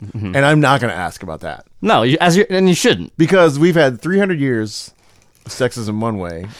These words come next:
Speaker 1: Right.
Speaker 2: To compensate, it has to go the other way. That's
Speaker 1: Mm-hmm.
Speaker 2: how, that's how social justice works.
Speaker 1: Yeah, or it's like, talk about the bulge in his pants or something.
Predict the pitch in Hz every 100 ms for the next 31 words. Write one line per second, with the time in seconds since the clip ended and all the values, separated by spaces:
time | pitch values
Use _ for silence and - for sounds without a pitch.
0 | - - 110 113 - _ 123 127 131 117
1 | 110 98 104 95 95 87 80 82 - 104
2 | 151 202 160 110 123 120 92 - 82 80
3 | 80 76 - - - - 123 110 95 98
4 | 101 101 104 101 98 92 95 92 92 98
5 | 92 92 90 90 87 101